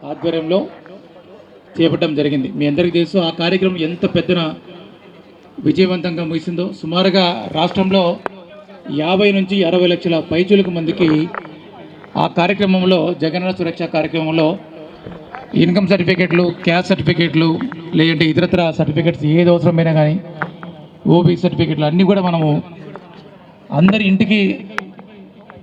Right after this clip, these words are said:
పరిపాలనని చేరువగా తీసుకెళ్ళి సర్టిఫికెట్లు within no time రెడీ చేసి మళ్ళీ వార్డులో వాళ్ళ ఇంటి దగ్గరికి వెళ్ళి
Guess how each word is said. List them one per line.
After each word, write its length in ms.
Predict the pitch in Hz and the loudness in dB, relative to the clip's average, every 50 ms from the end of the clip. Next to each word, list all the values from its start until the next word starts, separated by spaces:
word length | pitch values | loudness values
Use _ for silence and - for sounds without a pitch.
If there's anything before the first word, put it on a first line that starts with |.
| - | 0
పరిపాలనని 520 | 160 175 190 165 208 208 202 202 196 185 185 - | 0 2 4 4 4 2 4 2 2 2 2 2
చేరువగా 320 | 180 190 202 196 196 202 190 185 | 2 2 2 2 2 2 2 2
తీసుకెళ్ళి 400 | 185 - - - 175 175 185 202 220 208 - - - - 190 202 - - - - - - - - - - - - - - 185 | 0 0 0 2 2 4 2 2 0 -2 -8 -16 -16 -16 -16 -16 -18 -20 -20 -20 -20 -20 -20 -20 -20 -20 -20 -20 -4 -2 -2
సర్టిఫికెట్లు 640 | 175 - 214 190 208 214 214 214 196 202 208 208 196 185 190 - - - - 202 196 147 | 0 2 2 2 2 2 2 2 2 2 2 2 2 0 -2 -6 -10 -12 -14 -6 -2 0
within 240 | 175 175 214 208 190 170 170 | 2 2 4 4 4 4 4
no 60 | 185 202 202 | 2 2 2
time 200 | 208 202 196 185 185 190 202 - 202 196 190 185 - - - - 202 196 - - - - - - - 165 143 | 2 2 0 0 -2 -4 -8 -12 -14 -14 -14 -16 -16 -18 -18 -18 -20 -20 -20 -20 -20 -20 -20 -10 -4 0 2
రెడీ 180 | 160 170 180 202 196 | 2 4 4 4 4
చేసి 320 | 202 196 185 - 220 208 190 185 - - - - - 202 190 190 - 190 - - - - - - - - 143 | 4 2 4 4 4 4 4 2 0 -2 -4 -8 -12 -14 -12 -14 -14 -18 -18 -18 -18 -18 -18 -10 -4 0 2
మళ్ళీ 260 | 165 180 196 220 214 208 208 202 - - - - 214 214 160 135 | 2 4 4 4 4 4 2 2 0 -2 -4 -8 -10 -6 -2 0
వార్డులో 360 | 156 180 196 185 202 196 196 190 190 - - 202 196 196 196 190 - - - 202 196 196 190 - - - - - - - 151 | 0 2 2 2 2 2 2 0 -2 -4 -8 -12 -16 -16 -18 -18 -18 -18 -18 -18 -18 -18 -20 -20 -20 -20 -20 -20 -14 -4 -2
వాళ్ళ 160 | 156 175 180 180 | 0 0 2 0
ఇంటి 160 | 175 170 202 190 | 0 0 0 0
దగ్గరికి 240 | 208 214 202 - 196 | 0 -2 -2 -2 -2
వెళ్ళి 200 | 190 185 190 175 | -2 0 -2 -2